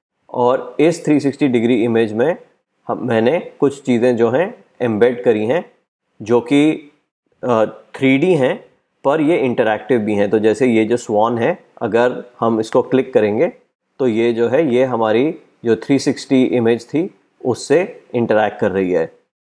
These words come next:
इसी तरीके से, अ, अगर हम यहाँ पर,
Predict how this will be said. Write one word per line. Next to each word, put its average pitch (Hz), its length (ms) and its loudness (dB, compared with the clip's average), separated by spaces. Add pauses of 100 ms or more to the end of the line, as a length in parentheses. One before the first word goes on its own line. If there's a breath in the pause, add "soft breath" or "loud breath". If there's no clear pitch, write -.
(1300)
इसी 139 220 0
तरीके 135 380 2
से, 160 140 2 (420)
अ, 113 340 2
अगर 120 260 0
हम 123 360 -2
यहाँ 117 220 0
पर, 113 380 -2